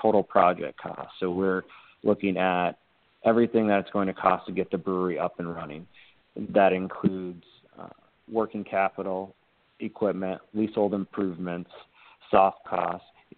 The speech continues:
basically anything that's gonna cost you from day one to get that brewery up and running.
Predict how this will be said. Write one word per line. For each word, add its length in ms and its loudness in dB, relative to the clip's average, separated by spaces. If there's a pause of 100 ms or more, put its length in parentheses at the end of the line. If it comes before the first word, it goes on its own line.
basically 420 2
anything 320 -2
that's 320 -2
gonna 160 0
cost 360 2
you 300 -2
from 180 -4
day 200 0
one 340 -2
to 60 -8
get 160 -6
that 180 -4
brewery 320 -4
up 200 -6
and 120 -8
running. 320 -6